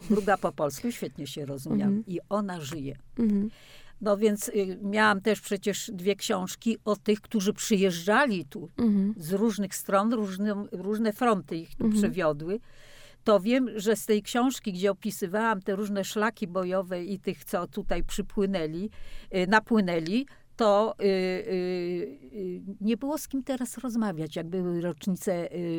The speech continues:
Speaker 1: y, drugiej wojny światowej. Marszałek chciał ich zaprosić, ale ten człowiek, który załatwiał ze mną tą książkę, y,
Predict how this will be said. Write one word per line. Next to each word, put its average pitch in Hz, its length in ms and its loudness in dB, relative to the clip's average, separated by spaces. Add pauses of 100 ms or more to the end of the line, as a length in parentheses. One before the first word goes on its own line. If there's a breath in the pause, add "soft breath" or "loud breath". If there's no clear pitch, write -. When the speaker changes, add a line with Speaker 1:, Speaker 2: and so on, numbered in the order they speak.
(360)
Speaker 1:
y, 165 40 -6
drugiej 170 300 -2
wojny 165 340 -4
światowej. 170 580 -4
Marszałek 190 440 0
chciał 180 200 -2
ich 165 100 -8
zaprosić, 160 600 -8 (340 soft breath)
ale 185 200 -4
ten 208 160 -2
człowiek, 214 360 -4
który 190 300 -6
załatwiał 196 560 -2
ze 190 140 -2
mną 190 220 -4
tą 175 180 -2
książkę, 180 580 -2
y, 233 40 -4